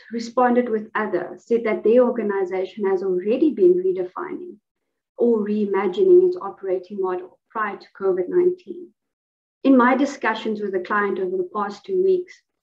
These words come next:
both wholesale and financial service industry clients have said that their organiza-, that their clients' spending behavior hasn't changed since the pandemic, and therefore a radical move to remote work or virtual working doesn't make sense for them.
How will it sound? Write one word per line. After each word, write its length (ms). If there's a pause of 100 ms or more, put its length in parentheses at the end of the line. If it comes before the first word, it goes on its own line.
(120)
both 240
wholesale 580
and 180
financial 480
service 360
industry 400
clients 440 (380)
have 140
said 240
that 160
their 180
organiza-, 680 (140)
that 240
their 200
clients' 760 (320)
spending 560
behavior 480
hasn't 380
changed 420
since 220
the 80
pandemic, 560 (580)
and 160
therefore 380
a 60
radical 440
move 360
to 120
remote 480
work 300
or 100
virtual 380
working 400
doesn't 280
make 140
sense 320
for 140
them. 280